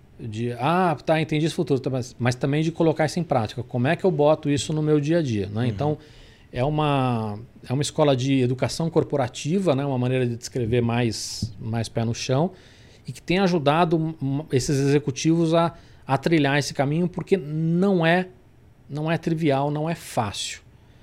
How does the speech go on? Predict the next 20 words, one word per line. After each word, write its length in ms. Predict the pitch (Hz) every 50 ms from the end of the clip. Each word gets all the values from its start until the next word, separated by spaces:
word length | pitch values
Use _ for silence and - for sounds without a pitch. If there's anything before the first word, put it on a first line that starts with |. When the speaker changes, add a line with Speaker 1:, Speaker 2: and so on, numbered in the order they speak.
| - - - - - - - -
Speaker 1:
É, 160 | - 120 117
a 80 | 113 110
hora 180 | 110 120 147 160
que 140 | 160 -
você 180 | 160 156 - -
vai 220 | 143 127 143 135
pra 100 | 123 -
um 140 | 139 135 135
executive 400 | 127 113 127 123 127 - 131 120
program, 240 | 123 - 120 120 113
por 140 | - - 113
exemplo, 200 | 113 135 151 147
você 220 | 147 127 - -
entende 640 | 160 170 165 - - 156 160 180 190 180 156 160 156
o, 100 | 143 151 - -
o, 320 | - 143 131 - - 147 127
o 40 | 123
tamanho 460 | - - 135 123 123 135 170 208 202
do 80 | 180
impacto, 640 | 180 160 - - 135 135 135 123 127 - - 131 120